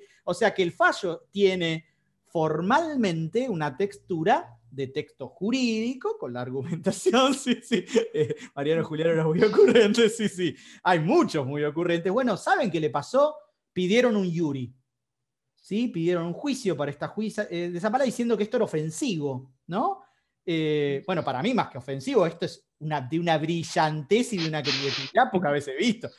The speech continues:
¿Saben el trabajo que es crear esto? <laughs> Este acróstico ahí oculto.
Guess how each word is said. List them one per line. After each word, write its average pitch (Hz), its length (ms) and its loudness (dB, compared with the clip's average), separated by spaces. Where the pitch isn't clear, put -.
¿Saben 220 300 4
el 139 140 -2
trabajo 147 460 0
que 139 100 -8
es - 40 -10
crear 143 300 0
esto? 165 500 0
<laughs> - 120 -16
Este 175 200 -4
acróstico 147 640 -6
ahí 160 220 0
oculto. 180 640 -2